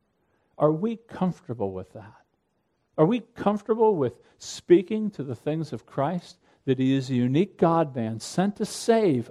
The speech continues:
us according to the Bible, that we rest, that the Bible, we are like grass here today and gone tomorrow. The word of God abides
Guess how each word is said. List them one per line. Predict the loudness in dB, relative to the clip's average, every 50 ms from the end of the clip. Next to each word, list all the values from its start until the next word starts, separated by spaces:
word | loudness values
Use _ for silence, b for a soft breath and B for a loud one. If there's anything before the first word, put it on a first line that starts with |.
| _ 0
us | 0 2 2 0 -2 -4 -10 -20 -20 _ _ _ _ _ _ _ _ _ _ _ _ _ _ -20 _ _ _ _ _ _ _ _ _ _ -16
according | -10 -2 0 2 2 2 0 -2
to | -2 -2
the | -2 -2
Bible, | -2 -2 -2 -2 -4 -8 -8 -12 -20 _ _ _ _ _ _ _ _ _ _ 2
that | 4 4
we | 4 2 2
rest, | 2 -2 0 0 0 0 0 -6 -8 -14 -16 -16 _ _ _ _ _ _ _ _ _ -10
that | -10 -4
the | -4 -4
Bible, | -2 -2 -2 0 0 0 0 0 0
we | 2 4 4 6 6 6 6 6
are | 6 6 4
like | 4 2 2 0
grass | 2 2 4 4 4 2 -2 -4 -2
here | 4 4 4
today | 4 4 0 -2 -2
and | -2 -4 -4
gone | -2 -2 -2 -2
tomorrow. | -4 -4 -4 -4 -2 -2 -4 -6 -6 b b b b
The | b 4
word | 6 6 4 4 4
of | 2 2 2
God | 2 2 2 0 -2 -2 -2 -4 -4 -6 _ b b b b b b
abides | -10 -8 -2 -2 0 0 2 0 -2 -2 -4 -8 -12 -20 _